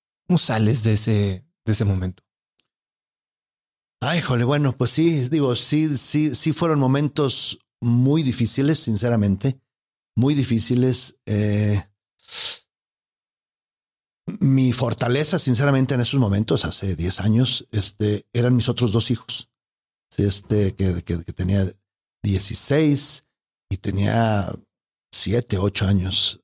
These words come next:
Speaker 2: Sí, este, y, y bueno, agarré mucha fuerza de ellos. Sinceramente, fue donde me agarré. Dije, "No pueden tener un, un, un papá, este, pues sí, como derrotado por la vida", no sé cómo llamarle, ¿verdad?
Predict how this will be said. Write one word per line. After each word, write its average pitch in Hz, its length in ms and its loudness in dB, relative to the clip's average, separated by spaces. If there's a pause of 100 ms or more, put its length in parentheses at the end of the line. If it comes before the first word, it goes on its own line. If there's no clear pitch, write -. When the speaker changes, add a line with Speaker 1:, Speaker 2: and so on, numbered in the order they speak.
Speaker 2:
Sí, - 240 -2
este, 92 720 -2 (600)
y, 104 420 2 (100)
y 110 200 4
bueno, 113 400 0 (220)
agarré 113 300 0
mucha 147 260 2
fuerza 131 420 0
de 107 140 2
ellos. 95 280 -2
Sinceramente, 131 800 0 (760)
fue 131 160 0
donde 139 180 2
me 123 80 2
agarré. 110 540 0
Dije, - 440 -2
"No 131 280 2
pueden 151 420 2
tener 117 300 2
un, 120 360 2
un, 117 500 2
un 113 420 4
papá, 113 500 -4 (560)
este, 104 720 0
pues - 220 -2
sí, 143 120 0
como 95 460 -2
derrotado 113 640 -2
por 120 160 -2
la 117 80 2
vida", 143 260 2
no 131 120 2
sé 123 120 -2
cómo 151 160 0
llamarle, 123 460 0
¿verdad? 101 300 0